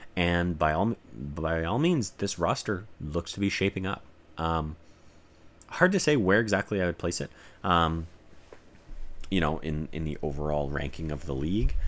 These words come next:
especially not knowing, uh, rookies and not knowing a lot of the players that are coming in on the Eastern region side of things.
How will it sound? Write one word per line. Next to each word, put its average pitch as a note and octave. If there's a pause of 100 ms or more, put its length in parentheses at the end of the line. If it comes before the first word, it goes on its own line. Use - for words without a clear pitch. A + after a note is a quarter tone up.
(240)
especially F#2
not D2
knowing, D2 (480)
uh, C2
rookies D2+
and D#2
not C#2+
knowing D2+
a C#2
lot C#2+
of D2
the C#2 (520)
players A#2
that F#2+
are F2
coming E2
in D#2+ (420)
on D2+
the C#2
Eastern F2+
region F2
side F2
of E2
things. F#2